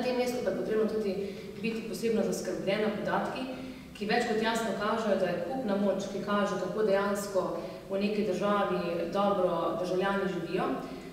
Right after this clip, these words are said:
celo padala ali ostala na isti ravni kot pred desetimi leti. Velika večina bo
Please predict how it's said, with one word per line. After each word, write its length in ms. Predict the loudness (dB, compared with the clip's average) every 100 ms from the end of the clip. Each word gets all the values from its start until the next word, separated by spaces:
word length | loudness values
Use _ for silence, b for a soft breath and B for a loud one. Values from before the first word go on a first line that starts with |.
| B
celo 200 | 0 2 4
padala 480 | 4 4 4 4
ali 240 | 4 4 4
ostala 340 | 2 0 2 4
na 180 | 2
isti 280 | 0 0 0 2
ravni 240 | 2 0
kot 160 | -2 -2
pred 160 | -2
desetimi 560 | -2 -2 -2 -2 -4 -4
leti. 240 | -4 -6 -8 -12 B B B B B B B B -8
Velika 260 | 0 2 6
večina 360 | 6 6 4 4 6
bo 240 | 6 6